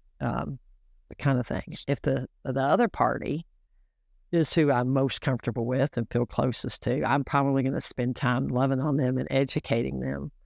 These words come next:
It's not okay to be talked to that way. Like, you deserve better, validating what their experience has been, p-, providing a safe space for them to offer more information and what their concerns may be.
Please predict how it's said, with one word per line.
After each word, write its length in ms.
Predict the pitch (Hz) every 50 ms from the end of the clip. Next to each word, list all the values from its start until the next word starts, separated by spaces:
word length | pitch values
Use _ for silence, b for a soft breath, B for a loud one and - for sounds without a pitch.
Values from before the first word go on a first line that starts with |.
| _ _ _ _ -
It's 140 | 135 139 131
not 200 | 131 127 135 139
okay 600 | 151 143 - - - 117 120 - - - 139 - _ _
to 120 | - - 127
be 120 | 131 123
talked 300 | - - - 113 - -
to 120 | - - 131
that 180 | 120 123 -
way. 220 | - - - - -
Like, 220 | 139 139 127 - 127
you 80 | 131
deserve 420 | 127 135 135 - 135 127 135 127 -
better, 380 | - 123 120 117 127 - - - _ _ _ _ _ _ -
validating 880 | 127 123 123 123 120 127 127 120 135 131 123 127 - - 131 131 127
what 220 | - - 131 131 -
their 140 | 139 127
experience 540 | 127 131 - - - 139 135 131 127 131 -
has 120 | - - -
been, 340 | - - 120 123 120 117 - -
p-, 100 | - - - -
providing 500 | - - 147 117 123 120 123 123 127 131
a 60 | 127
safe 320 | - - - 131 117 120 -
space 460 | - - - 127 117 - - - -
for 160 | - 139 127
them 240 | 117 117 127 127 120 -
to 220 | - - 123 117 113 - _ _ _ _ _ _
offer 400 | - 135 131 131 - - - 135
more 240 | 131 135 131 127 -
information 760 | - 131 120 - - 139 131 123 123 127 135 - - - 123
and 180 | 127 127 120 120
what 180 | 120 123 120 -
their 180 | 131 127 127
concerns 600 | 123 - - 151 - - - 127 156 143 131 - -
may 160 | 120 135 -
be. 400 | - - 123 104 92 - 147